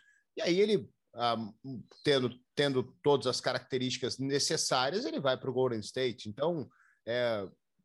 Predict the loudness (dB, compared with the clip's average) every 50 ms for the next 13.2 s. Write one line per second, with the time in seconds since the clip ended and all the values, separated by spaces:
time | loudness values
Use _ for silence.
0 | -18 -10 -4 -2 -2 0 -2 -2 -4 -6 -6 -8 -6 _ -2 0 0 2 4 4
1 | 4 4 0 0 -2 -2 -2 -2 -2 -2 0 2 4 4 4 2 -2 -4 -6 -6
2 | -6 -6 -6 -2 2 4 4 4 4 2 0 -2 -8 -14 _ _ _ _ _ _
3 | -4 0 2 4 4 4 4 2 2 2 4 4 4 4 0 -2 -2 2 4 6
4 | 6 6 4 2 0 -2 -2 -2 -2 -4 -4 -4 -6 -2 -2 0 2 2 2 2
5 | 2 2 0 -2 -4 -4 -4 -4 -2 -2 -4 -4 -4 -2 0 2 2 2 2 0
6 | 0 -4 -8 -10 -10 -8 -6 -2 0 0 0 0 -2 -6 -10 -10 -12 -16 -20 _
7 | _ _ _ _ -2 2 4 4 4 4 4 2 -2 -2 0 2 2 2 2 0
8 | 0 0 0 0 2 2 2 4 2 2 0 -4 -8 -10 _ _ _ _ _ _
9 | -10 -10 -10 -10 -16 -20 -18 _ -16 -10 -6 -6 -4 0 0 0 0 2 4 4
10 | 4 4 2 -2 -8 -8 -8 -8 -8 -8 -12 -10 -4 -2 0 0 0 0 0 0
11 | 0 0 0 0 0 2 2 2 2 2 0 -2 -2 -4 -6 -6 -4 -2 -2 -2
12 | -2 -2 -2 -2 -2 -2 -2 -2 -2 -2 -2 -2 -4 -6 -8 -8 -8 -8 -10 -14
13 | -18 -20 -20